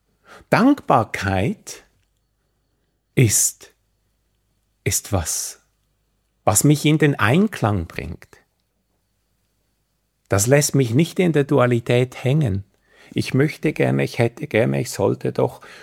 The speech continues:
und du, und, und du solltest doch überhaupt und so. Das fällt alles weg. In der Dankbarkeit bin ich im Einklang. Bin ich in der Liebe? Sehe ich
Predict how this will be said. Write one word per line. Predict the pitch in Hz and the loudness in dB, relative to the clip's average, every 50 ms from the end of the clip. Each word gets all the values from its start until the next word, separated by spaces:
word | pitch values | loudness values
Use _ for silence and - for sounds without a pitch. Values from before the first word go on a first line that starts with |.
| - - - _ | -20 -20 -20 _
und | - - 131 127 123 127 - | -2 0 2 2 2 0 0
du, | 139 143 143 | -2 -2 -2
und, | - - - 131 123 123 123 - | -2 -4 -2 -2 0 -2 -2 -2
und | 139 127 117 - - | -2 -2 -2 0 0
du | 123 120 | 0 0
solltest | - - 123 117 127 127 - 135 123 - - - | 2 4 4 4 4 4 2 -2 -2 0 2 2
doch | 117 104 - - | 2 0 0 -2
überhaupt | - 110 95 92 90 - 92 98 123 147 147 - - | -2 -2 -2 -2 -2 2 2 4 4 2 0 -4 -8
und | 127 120 120 123 | -6 -6 -6 -6
so. | - 117 110 117 123 - _ _ _ _ _ _ _ _ | -6 -6 -6 -6 -6 -10 _ _ _ _ _ _ _ _
Das | - 101 - - | -14 -14 -12 -6
fällt | - 98 90 - - _ - | -6 -6 -6 -6 -12 _ -4
alles | - 151 185 190 151 - - 90 | 0 2 2 2 0 -2 -4 -10
weg. | 76 71 - - - _ _ _ _ _ _ _ _ _ _ _ _ _ _ _ _ _ _ _ _ _ _ _ _ _ - - - _ _ - | -12 -14 -14 -18 -20 _ _ _ _ _ _ _ _ _ _ _ _ _ _ _ _ _ _ _ _ _ _ _ _ _ -20 -20 -20 _ _ 0
In | - 151 139 127 | 4 6 6 6
der | 113 107 98 92 90 92 _ _ _ _ _ _ - | 6 4 2 2 -2 -6 _ _ _ _ _ _ -2
Dankbarkeit | - 175 196 247 269 254 - - - - 85 87 - - - - 82 82 82 117 - _ _ - _ _ _ _ _ _ _ _ _ _ _ _ _ _ _ _ _ _ _ _ _ - | 0 2 4 4 2 2 -2 -4 -2 -2 -2 -2 -4 -6 -10 -8 -6 -6 -6 -8 -10 _ _ -20 _ _ _ _ _ _ _ _ _ _ _ _ _ _ _ _ _ _ _ _ _ -6
bin | - 101 107 | -2 -2 -2
ich | 104 98 - | -2 -2 -2
im | 120 107 - | -2 -2 -2
Einklang. | - - 90 95 107 120 - - - 80 76 - _ _ _ _ _ _ _ _ _ - - - - - | -2 -4 -4 -2 -4 -4 -8 -12 -16 -16 -16 -18 _ _ _ _ _ _ _ _ _ -20 -20 -14 -4 0
Bin | - 233 277 | 4 4 4
ich | 277 - - | 4 4 4
in | 240 226 | 2 4
der | 220 226 208 | 4 4 4
Liebe? | 196 208 220 247 233 - 80 76 - _ _ _ _ _ _ _ _ _ _ _ _ _ _ _ _ _ _ _ _ _ _ - - _ _ _ | 4 2 0 0 -2 -4 -6 -8 -8 _ _ _ _ _ _ _ _ _ _ _ _ _ _ _ _ _ _ _ _ _ _ -20 -20 _ _ _
Sehe | - - - - 175 196 226 247 240 214 208 | -6 -2 4 6 6 6 6 6 4 2 2
ich | 185 - - - | 0 -2 -6 -16